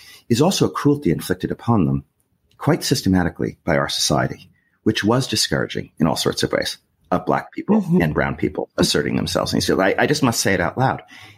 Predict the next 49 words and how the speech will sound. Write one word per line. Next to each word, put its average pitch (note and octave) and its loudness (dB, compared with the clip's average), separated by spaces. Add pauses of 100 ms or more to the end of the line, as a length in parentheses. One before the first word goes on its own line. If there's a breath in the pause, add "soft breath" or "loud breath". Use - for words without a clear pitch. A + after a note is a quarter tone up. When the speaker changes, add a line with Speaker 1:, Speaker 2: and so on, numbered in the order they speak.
(160 loud breath)
Speaker 1:
And, G2 2
Speaker 2:
Mm-hmm. A#3 2 (100)
Speaker 1:
and G#2 0 (160 loud breath)
so, A2 0 (260)
so, A#2 2
but A#2+ -2
it C3 4
has A#2 2
no C#3+ 4
basis G#2+ 0
in G#2+ 2
fact. - -4 (420)
It's C3 0
a C#3 -2
total C3+ 2
lie. G#2 0 (480 soft breath)
If A#2+ 0
you're C#3+ 4
not F#3+ 2
good C3+ 2
at - 0
math G2+ 0 (240 soft breath)
and F#2+ 2
you C3 2 (120)
have A#2 0
a - -2
kid, C3+ -2 (200 soft breath)
there's - 0
n-, C3 2
it's B2 0
not D#3 2
like D3 0
your B2+ 4
brain B2 4
was B2+ 2
made. F2 2
People F#3 2
literally D3+ 2
think, C#3+ 0
"I - 2
don't B2 2
have A#2 2
a A2 4
math G2+ 2
brain, E2 2
so - -2
my F2+ 2
kid - -2
doesn't." - -4